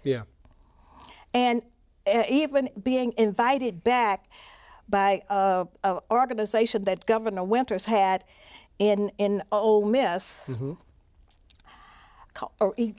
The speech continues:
Speaker 2: a reconciliation conference.
Speaker 1: Mm.
Speaker 2: After being invited back, I felt,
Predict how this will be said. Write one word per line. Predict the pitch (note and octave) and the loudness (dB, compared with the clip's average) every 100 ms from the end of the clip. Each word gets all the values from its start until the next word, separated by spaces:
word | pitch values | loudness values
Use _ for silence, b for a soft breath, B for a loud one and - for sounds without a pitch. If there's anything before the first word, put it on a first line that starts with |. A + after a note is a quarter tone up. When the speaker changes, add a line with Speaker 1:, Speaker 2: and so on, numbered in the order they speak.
| - | -8
Speaker 2:
a | F#3+ | -4
reconciliation | F#3 A3 A#3 A3 G3+ A#3+ A3 G#3 G#3 G#3 - E3+ F3 | 0 0 0 -6 -4 0 2 4 2 0 -4 -10 -10
conference. | G#3+ E3+ D#3+ - C#3+ - - - - G#2+ | -6 -6 -6 -10 -12 -12 -10 -10 -10 -14
Speaker 1:
Mm. | G2 _ _ _ _ _ b b b b _ G#3+ | -18 _ _ _ _ _ b b b b _ 0
Speaker 2:
After | A#3 A#3 A3 | 0 -2 -4
being | G3+ G#3+ G3+ | -2 -2 -2
invited | G3 F#3+ G3+ G3+ G3+ F3+ | -4 0 2 2 -2 -4
back, | F3+ F#3 - | -2 -2 -2
I | F#3 | -6
felt, | F#3+ - G#3 F#3+ | -6 -2 -2 -2